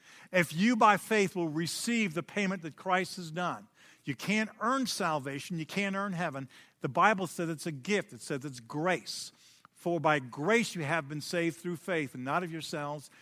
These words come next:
It is a gift of God. Receive that gift of Easter by telling Christ, "Christ, I understand I could never get into heaven. I'm not good enough. I'm a sinner. I repent of my sin. I come to you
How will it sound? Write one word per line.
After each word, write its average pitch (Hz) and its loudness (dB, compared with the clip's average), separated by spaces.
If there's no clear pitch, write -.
It 180 0
is 175 -2
a 165 0
gift 165 -4
of 170 -10
God. 135 -6
Receive 254 -2
that 208 0
gift 220 -4
of 175 -4
Easter 196 -8
by 196 0
telling 233 -2
Christ, 202 -6
"Christ, 214 -4
I 226 6
understand 190 -2
I 165 2
could 151 -4
never 170 0
get 147 -2
into 147 -6
heaven. 151 -4
I'm 160 -2
not 165 -2
good 170 -2
enough. 147 -8
I'm 165 -2
a 156 -6
sinner. 180 -6
I 190 6
repent 220 0
of 165 -10
my 175 0
sin. 180 -4
I 151 -2
come 233 -4
to - -8
you 208 -2